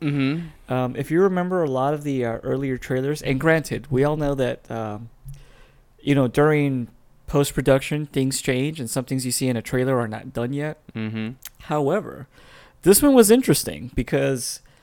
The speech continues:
Speaker 2: there were some scenes that you could see in the, uh, first couple of the trailers that took place at night that in the movie take place during the daytime.
Speaker 1: Oh.
Speaker 2: And especially when you see a side-by-side comparison on YouTube, it's, like, shocking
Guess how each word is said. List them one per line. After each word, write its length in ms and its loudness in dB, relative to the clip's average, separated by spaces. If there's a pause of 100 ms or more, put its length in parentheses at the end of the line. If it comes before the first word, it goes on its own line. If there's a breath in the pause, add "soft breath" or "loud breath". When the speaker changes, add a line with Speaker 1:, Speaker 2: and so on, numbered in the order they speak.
(260 soft breath)
Speaker 2:
there 220 4
were 140 6
some 180 0
scenes 340 0
that 120 2
you 100 -2
could 160 -6
see 220 -2
in 120 -2
the, 260 0
uh, 140 2
first 260 -2
couple 200 -6
of 40 -8
the 60 -4
trailers 440 2
that 100 -4
took 180 -4
place 240 2
at 140 -2
night 340 -4 (760 soft breath)
that 300 2
in 220 2
the 80 0
movie 480 2 (240)
take 240 0
place 260 4
during 280 0
the 60 -2
daytime. 520 -2 (180)
Speaker 1:
Oh. 640 -4
Speaker 2:
And 100 0
especially 520 4
when 140 0
you 60 0
see 200 0
a 80 0
side-by-side 560 -2
comparison 600 -4
on 140 -6
YouTube, 480 -4
it's, 320 -6
like, 220 -6
shocking 600 -8